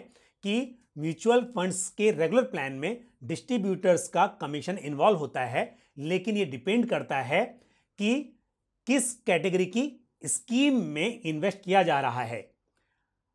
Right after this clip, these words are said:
हर कैटेगरी पर वन परसेंट का ब्रोकरेज डिस्ट्रीब्यूटर को नहीं मिलता है, कुछ स्कीम्स में तो ये बहुत ही कम होता है। लेकिन ये बात सच है कि रेगुलर प्लान और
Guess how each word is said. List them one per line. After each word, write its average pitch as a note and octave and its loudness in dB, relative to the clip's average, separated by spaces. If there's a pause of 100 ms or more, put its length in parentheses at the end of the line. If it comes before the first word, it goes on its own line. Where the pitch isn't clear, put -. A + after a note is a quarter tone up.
हर B3+ 6
कैटेगरी G3+ 2
पर G3 2
वन E3+ 0
परसेंट F#3 -2
का F#3+ 6
ब्रोकरेज D#3+ 0
डिस्ट्रीब्यूटर E3 -4
को A#3 0 (240)
नहीं D3+ 0
मिलता D3+ 0
है, C#3+ -2 (320)
कुछ A#3 4 (200)
स्कीम्स A#3+ 0
में F#3 -2
तो G#3+ 2
ये G#3+ 2
बहुत E3 0
ही B3+ -2 (360)
कम A3 6
होता E3 0
है। A2 -10
लेकिन F#3+ 0
ये D#3 0
बात F#3+ 6 (100)
सच A#3+ 2
है D#3 -4 (240)
कि G#3 -2
रेगुलर D3+ 0
प्लान F#3+ 0 (200)
और F3 2